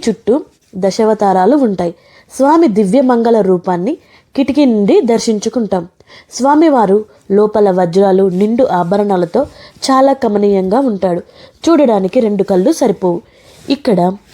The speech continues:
ఒక విశేషం కూడా ఉంది. స్వామి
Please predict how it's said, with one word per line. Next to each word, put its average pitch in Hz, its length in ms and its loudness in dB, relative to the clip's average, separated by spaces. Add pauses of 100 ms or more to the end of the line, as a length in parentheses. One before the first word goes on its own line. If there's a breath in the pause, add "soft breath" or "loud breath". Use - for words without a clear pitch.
(960)
ఒక 285 60 -8 (100)
విశేషం 190 380 -2
కూడా 180 280 0
ఉంది. 226 260 -2 (460 loud breath)
స్వామి 240 360 0